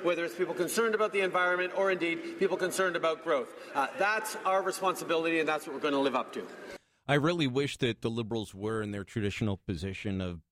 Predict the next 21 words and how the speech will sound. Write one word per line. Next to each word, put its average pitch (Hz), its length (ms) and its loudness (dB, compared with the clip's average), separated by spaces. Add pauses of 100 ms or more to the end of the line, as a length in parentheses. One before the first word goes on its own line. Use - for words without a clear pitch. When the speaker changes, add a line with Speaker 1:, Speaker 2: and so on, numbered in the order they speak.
Speaker 2:
straddling 101 760 -2
and 98 180 -2
doing 95 300 0
what's 101 260 -6
right 98 380 -2
and 101 180 -2
saying, 104 320 -2
"Oh, 104 140 0
we're 104 160 -4
trying 101 300 -6
to 104 60 -4
be 104 200 -6
between 104 400 -4
the 104 60 -6
Conservatives 98 680 -4
and 101 120 -2
the 98 80 0
N 95 100 0
D 92 160 -4
P." 90 260 -6 (540)
Unfortunately, 135 1040 0